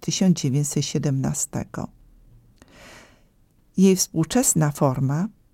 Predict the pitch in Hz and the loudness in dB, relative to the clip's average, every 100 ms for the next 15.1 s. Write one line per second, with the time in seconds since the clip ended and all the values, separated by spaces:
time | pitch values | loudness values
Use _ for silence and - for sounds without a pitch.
0 | - 170 160 185 - - - - - 156 | -4 2 4 2 0 -6 -6 -6 -4 -2
1 | - 208 226 233 - 175 - - - - | 0 2 2 2 -2 -2 -4 -6 -6 -6
2 | - 185 180 151 147 - 143 139 - 156 | -4 0 0 0 -2 -2 -4 -4 -4 -4
3 | - _ - - - 165 147 - 135 - | -4 _ -12 -8 -4 -2 -2 -2 -4 -4
4 | 143 - _ - - _ - - 135 - | -8 -8 _ -20 -20 _ -8 -2 -2 -4
5 | - 165 _ _ _ _ _ _ - - | -8 -8 _ _ _ _ _ _ -20 -18
6 | - - 214 185 180 - 160 156 147 135 | -4 4 4 4 0 2 2 4 4 4
7 | 160 202 - - 226 - 208 196 165 180 | 2 -2 -8 -16 -16 0 2 4 4 2
8 | 151 - 147 156 147 - 175 170 175 180 | 0 0 0 2 0 0 -2 0 2 2
9 | 160 147 - - - 160 165 - 180 175 | 2 2 -2 -4 0 0 2 2 4 4
10 | 147 143 151 143 143 - - - - 156 | 2 2 2 2 0 -2 -20 -10 0 2
11 | 160 - - 143 147 - 143 143 147 151 | 2 -2 -4 -2 0 0 0 2 0 0
12 | 147 - 151 - 180 131 139 - - - | -2 -4 -4 0 2 2 -2 -4 -14 -20
13 | - _ - - 143 - 151 - 160 175 | -20 _ -12 -8 -6 -4 -6 -4 -2 2
14 | 175 - 190 190 170 165 170 180 - 180 | 2 2 4 4 4 4 2 2 2 4
15 | 175 | 4